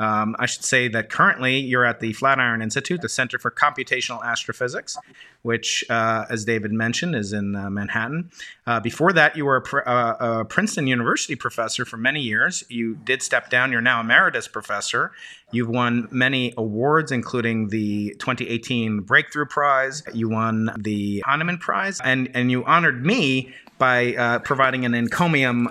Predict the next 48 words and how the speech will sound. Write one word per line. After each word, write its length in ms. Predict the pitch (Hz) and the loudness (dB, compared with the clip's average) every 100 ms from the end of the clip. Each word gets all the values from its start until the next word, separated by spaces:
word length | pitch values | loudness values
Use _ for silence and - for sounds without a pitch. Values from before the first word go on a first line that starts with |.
| 120 | -2
for 160 | 131 | -2
my 200 | 123 127 135 | 2 2 2
book, 340 | 117 110 - | 0 -2 -4
Losing 380 | 123 127 127 123 | -2 0 2 2
the 60 | 120 | 0
Nobel 280 | 110 107 101 | 0 -2 -2
Prize, 520 | - 113 107 147 - - - - - | -2 0 0 -2 -4 -16 -20 -20 -10
uh, 180 | 107 104 95 | -4 -2 2
which, 440 | 117 113 - - - | 2 2 -2 -2 -2
uh, 220 | 113 107 | -4 -2
may, 280 | 120 127 123 117 - 135 | -2 0 2 -2 -4 0
may 260 | 131 123 - | 2 0 -2
indeed 300 | 139 143 135 | 0 2 2
hurt 240 | - 160 | 4 4
your 120 | 147 160 | 6 4
chances 400 | - 127 120 117 | 4 2 2 -2
at 120 | 117 | 0
one 160 | 147 | -2
point. 260 | 156 127 117 - - - | 0 0 -2 -6 -14 -4
But 140 | 139 | 2
you 100 | 175 | 2
called 360 | - 190 165 139 | 4 4 4 4
this 200 | 226 - | 4 4
book, 540 | 175 160 113 - 151 - | 4 4 4 -2 -14 -6
the 80 | 123 | 0
work 220 | 139 143 | 2 2
of 80 | 135 | 0
my 140 | 131 | 0
life. 320 | 117 110 95 | 0 0 -2
You 80 | 113 | -4
said, 320 | - 127 117 - - - - - | 0 0 0 -4 -20 -20 -20 -12
"It's 160 | 127 | -2
not 160 | 170 202 | 2 4
often 360 | 160 156 151 143 | 4 4 2 0
that 180 | 120 | 0
you 80 | 131 | 0
get 140 | 123 - | 0 0
to 80 | 127 | 0
actually 320 | 131 - 147 | 0 0 -4
touch 400 | - 135 - - | 0 0 0 -6
space 400 | - 151 160 - | 0 2 2 0
junk. 400 | - 101 - - - - | 0 0 -2 -12 -16 -12
It's 140 | 131 | -10
far 320 | 156 - 143 | -8 2 4
removed 400 | 180 170 131 131 | 4 2 2 2
from 160 | 127 131 | 0 0
your 120 | 139 | 2
experience. 640 | 151 - 214 165 101 - | 2 2 4 4 2 -4